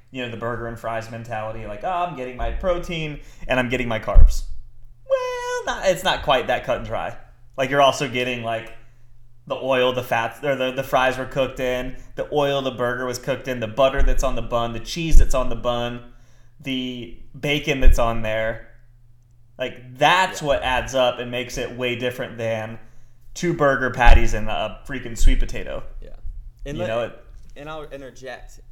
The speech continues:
Speaker 2: I know, like, as you were saying that, this is what I was thinking, so I know everyone else is thinking this. Well, yeah, that tastes a lot better. And you're right. Like,
Speaker 1: Of course.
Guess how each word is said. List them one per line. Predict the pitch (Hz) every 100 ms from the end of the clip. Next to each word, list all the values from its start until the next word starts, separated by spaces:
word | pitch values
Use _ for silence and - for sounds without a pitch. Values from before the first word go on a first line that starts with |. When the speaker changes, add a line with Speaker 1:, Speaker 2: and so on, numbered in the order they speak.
| -
Speaker 2:
I | 123
know, | 131 135 135 127 113
like, | - 117 -
as | 127
you | 131 151
were | 139
saying | - 151 135
that, | 101 98 - - -
this | - 123
is | 139
what | 120 98
I | 135
was | 123 -
thinking, | 107 101 104 117
so | 117
I | 104
know | 120
everyone | 110 107 98 107
else | 143 160
is | -
thinking | 98 95 95
this. | 95 104 - - - - - -
Well, | 113
yeah, | 123 117 95 - - 101
that | 117 110 -
tastes | - 120 104 - - -
a |
lot | 98 92 -
better. | 107 104 - -
And | 127
you're | 127
right. | 101 127 - -
Like, | 107 101 -
Speaker 1:
Of | -
course. | - 247 202 - -